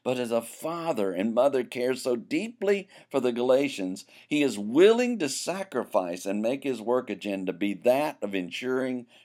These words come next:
Christ be formed in them. Who do we care for in such a manner as this? Is there any person or group of people to whom we feel we are as parents toward them spiritually?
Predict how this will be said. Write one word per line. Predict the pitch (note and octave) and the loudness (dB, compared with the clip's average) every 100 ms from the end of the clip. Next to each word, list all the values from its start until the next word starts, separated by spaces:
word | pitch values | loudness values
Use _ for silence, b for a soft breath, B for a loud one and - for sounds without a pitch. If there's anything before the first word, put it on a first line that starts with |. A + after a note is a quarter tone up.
| b | b
Christ | - - B2+ C3+ C#3+ C#3 - | -18 -6 -2 0 -2 -6 -12
be | F2 E2 | -12 -12
formed | - A#2+ A#2+ B2 A#2+ | -8 -2 0 -2 -4
in | - A2 A2+ | -6 -6 -4
them. | F2 D#2 - _ _ _ _ _ _ _ _ b b b b b b b | -6 -8 -12 _ _ _ _ _ _ _ _ b b b b b b b
Who | D4+ C#4 | 0 2
do | A3 | 4
we | D#3+ C3+ | 4 4
care | B2 A2+ A2 | 2 2 2
for | A2+ A2 | 0 0
in | G#2 G#2 | 0 0
such | G#2 G2+ | -4 -2
a | G2+ | -4
manner | G2 G2+ F#2+ | -2 -2 -2
as | F#2 E2+ | -4 -2
this? | F#2+ B2+ - - - _ _ _ _ _ b b | -4 -4 -8 -20 -20 _ _ _ _ _ b b
Is | D#3 | 2
there | F#3+ F3 | 4 4
any | D#3 F#3+ G#3+ | 4 2 0
person | - - C3 C#3 D3 F3 D#3 | -4 -6 -2 -2 -2 -4 -2
or | G2+ | -2
group | E2+ D#2 G#2+ D#3 D#3+ | -4 -2 2 2 0
of | C#3+ C#3+ | -10 -10
people | B2+ C3+ - C#3+ | -8 -8 -4 -4
to | A2+ | -4
whom | F#2 A#2 A#2+ | -2 -2 -2
we | B2+ | -4
feel | B2+ C3+ C#3 | -4 -2 -2
we | A#2+ B2+ B2 | -2 -4 -4
are | G2+ G2 | -2 -2
as | E2+ | -4
parents | - - A2+ A#2+ C3+ C#3+ - | -12 -16 -10 -6 -6 -6 -10
toward | - G#2+ A2 A2+ | -12 -4 -2 -2
them | G#2+ F#2+ | -4 -8
spiritually? | - G#2+ A2 B2+ C3 C#3+ | -10 -10 -10 -10 -10 -10